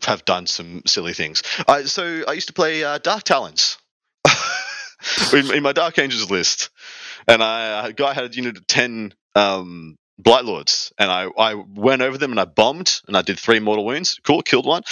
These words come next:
and then I automatically have three shots, which got three hits and three wounds, and did nine more mortal wounds. And I'm like, "Ah,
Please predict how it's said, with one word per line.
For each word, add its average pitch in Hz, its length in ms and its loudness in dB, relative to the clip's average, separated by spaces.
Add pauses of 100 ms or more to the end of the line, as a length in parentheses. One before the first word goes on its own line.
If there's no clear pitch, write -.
(220)
and 107 120 6
then 117 100 2
I 110 60 0
automatically 127 480 -2
have 113 100 -2
three 135 220 0
shots, - 480 -2 (240)
which 107 140 4
got 107 120 4
three 151 180 2
hits 127 200 0
and 117 80 -6
three 135 180 4
wounds, 190 320 -2
and - 100 -8
did 110 140 0
nine 127 220 4
more 117 160 -2
mortal 101 240 0
wounds. 80 280 -2
And 98 60 0
I'm 90 40 0
like, 95 260 2
"Ah, 139 180 6